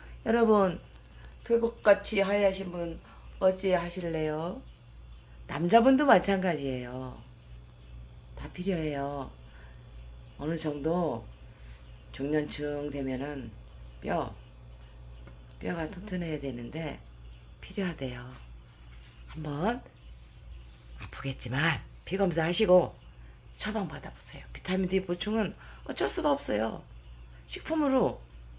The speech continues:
감당이 될까요? 저는 의심이 가요. 저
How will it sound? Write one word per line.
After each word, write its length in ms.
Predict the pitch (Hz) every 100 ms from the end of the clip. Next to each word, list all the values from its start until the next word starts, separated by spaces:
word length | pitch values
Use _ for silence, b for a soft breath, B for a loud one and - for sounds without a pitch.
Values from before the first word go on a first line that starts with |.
| - - - - - -
감당이 400 | - 165 160 185
될까요? 640 | 226 240 233 165 165 220 320 - - - -
저는 540 | - 160 175 160 135 - - - -
의심이 300 | - 147 127
가요. 380 | 117 110 104 98 - - - - - - B B B B -
저 460 | - 131 151 190